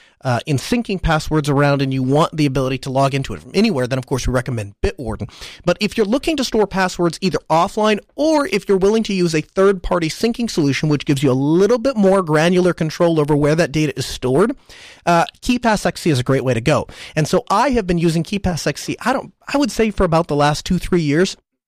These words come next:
And I tend to store the passwords that are, uh, that I, I would never want anybody to get access to, and certainly I only need access to them from,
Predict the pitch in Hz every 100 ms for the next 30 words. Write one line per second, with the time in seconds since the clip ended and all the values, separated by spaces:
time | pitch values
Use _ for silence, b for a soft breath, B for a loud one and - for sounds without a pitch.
0 | _ _ _ _ _ _ _ 175 185 196
1 | 240 247 233 - 185 196 160 160 156 185
2 | 165 165 - 131 127 147 147 B B B
3 | 143 170 - 156 147 160 220 247 233 208
4 | 190 175 156 170 165 160 B B B -
5 | 165 170 170 180 - 151 143 - 220 240
6 | 208 190 160 165 165 175 165 147 147 156
7 | - 147 - _ - 196 170 147 131 -
8 | 202 208 196